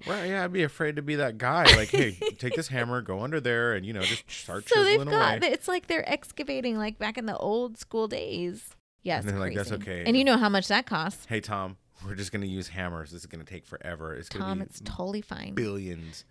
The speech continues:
Speaker 2: You've been
Speaker 1: of
Speaker 2: training your
Speaker 1: dollars."
Speaker 2: whole life for this,
Speaker 1: You're right.
Speaker 2: and the Lord has called you.
Speaker 1: Oh, my goodness.
Speaker 2: The
Speaker 1: Do they
Speaker 2: majority
Speaker 1: only
Speaker 2: of the
Speaker 1: have
Speaker 2: people working on it have to be Mormon, don't you think?
Speaker 1: Are they more Mormon, more Mormon, <laughs> more Mormon construction workers?
Speaker 2: <laughs> I mean, I wouldn't.
Speaker 1: The Mormonites?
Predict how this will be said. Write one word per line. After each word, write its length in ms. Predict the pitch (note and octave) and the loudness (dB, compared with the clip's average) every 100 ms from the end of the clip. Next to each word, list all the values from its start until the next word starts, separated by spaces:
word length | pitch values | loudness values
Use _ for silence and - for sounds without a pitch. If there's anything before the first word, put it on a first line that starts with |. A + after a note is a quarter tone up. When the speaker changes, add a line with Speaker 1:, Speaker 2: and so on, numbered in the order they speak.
| - | -4
Speaker 2:
You've 180 | F#3 G#3+ | 0 2
been 120 | G3 | 2
Speaker 1:
of 60 | |
Speaker 2:
training 380 | F#3 G3+ G#3 G3 | 4 4 4 2
your 100 | F3+ | 0
Speaker 1:
dollars." 120 | F#3+ | 0
Speaker 2:
whole 140 | F#3+ F#3+ | 0 0
life 200 | F3 F3 | -2 -4
for 140 | - G3 | -6 -6
this, 260 | D#3+ G#3 | -6 -6
Speaker 1:
You're 100 | - - | -10 -6
right. 140 | G#2+ | 0
Speaker 2:
and 160 | F#3+ F#3+ | 2 4
the 60 | F3+ | 4
Lord 320 | F3 F#3+ G3+ | 6 6 4
has 120 | A3 | -2
called 360 | - - E3 - | -4 -6 -6 -6
you. 160 | A3 | -8
Speaker 1:
Oh, 220 | F#3 A#2 G#2+ | -6 -6 -6
my 160 | G#2 | -8
goodness. 400 | F#2 F#2 E2+ E2+ - | -8 -10 -10 -14 -6
Speaker 2:
The 80 | G3 A#3+ | 2 6
Speaker 1:
Do 40 | |
they 60 | C4+ | 6
Speaker 2:
majority 280 | E4+ E4+ D#4 | 6 6 6
Speaker 1:
only 40 | |
Speaker 2:
of 40 | A3 | 4
the 40 | A3+ | 4
Speaker 1:
have 20 | |
Speaker 2:
people 200 | G3+ G3+ | 4 6
working 320 | G3+ G3 G3 | 4 4 0
on 140 | F#3 G3 | 2 2
it 240 | A3 G3+ | 0 -2
have 260 | D3+ G3 - | -2 -4 -4
to 80 | F3 | -8
be 100 | E3 | -6
Mormon, 360 | E3+ E3+ F3+ A3 | -4 -2 -2 -4
don't 160 | - | -4
you 80 | - | -6
think? 160 | D4+ E4+ | -10 -8
Speaker 1:
Are 80 | G2 | -4
they 80 | G2+ | -4
more 140 | F#2+ | -4
Mormon, 400 | F2+ F2+ F#2 F#2+ - | -4 -6 -6 -8 -10
more 200 | G#2 F#2 | -8 -6
Mormon, 480 | F#2 F#2 F#2 F2+ E2+ - | -4 -4 -2 -2 -2 -8
<laughs> 100 | - | -6
more 180 | G2 | -4
Mormon 440 | F#2+ F#2+ G2 F#2+ F#2+ - - | -2 -4 -6 -8 -12 -16 -14
construction 600 | G2+ - - - - - | -12 -12 -8 -8 -8 -10
workers? 420 | C#2 - - - - - - F#4 | -10 -12 -14 -12 -6 -2 2 2
Speaker 2:
<laughs> 340 | C#5+ - - | 2 -4 -4
I 140 | - B3+ | 0 2
mean, 840 | G#3+ G3 F#3+ F#3 F3+ F3+ F3+ E3+ | 2 0 -2 -2 -4 -4 -6 -6
I 240 | C#2+ C#2+ C#2+ | -4 -4 -6
wouldn't. 420 | G#1 - C2+ - _ | -6 -8 -10 -14 _
Speaker 1:
The 100 | F#2 | -10
Mormonites? 760 | F2 E2+ F2+ F#2 F#2+ G#2 - | -6 -4 -2 -2 -2 -4 -10